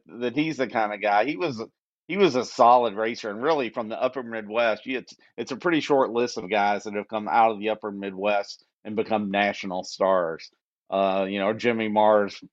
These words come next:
prominently, uh, and, and a handful of others. So Brady Smith definitely broke through that. Uh, and he's also a likable driver, successful, won a lot of different races,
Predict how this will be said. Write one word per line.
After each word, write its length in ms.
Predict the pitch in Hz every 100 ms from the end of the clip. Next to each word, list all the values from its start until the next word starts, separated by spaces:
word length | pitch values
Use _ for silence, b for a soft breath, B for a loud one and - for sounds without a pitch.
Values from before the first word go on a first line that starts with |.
| -
prominently, 840 | 127 113 110 107 85 110 107 104
uh, 40 |
and, 400 | 101 101 110 107
and 280 | 107 104 113
a 60 | 104
handful 480 | 120 113 107 107 101
of 80 |
others. 320 | 107 101 90 -
So 100 | 117
Brady 320 | 131 147 127
Smith 280 | - 123 117 _ _ _
definitely 380 | 143 135 135 113
broke 380 | 92 117 131 -
through 320 | - 123 120
that. 380 | 107 107 107 95 _ _ _ -
Uh, 260 | 101 101 104
and 100 | 131
he's 140 | 131
also 260 | 135 127 120
a 80 | 104
likable 480 | 120 147 135 127 127
driver, 500 | 123 120 120 113 120
successful, 840 | - 95 - 139 135 131 123 113
won 200 | 113 107
a 60 | 104
lot 260 | 104 113
of 120 | 110
different 260 | 107 - 104
races, 640 | 120 127 120 120 117 107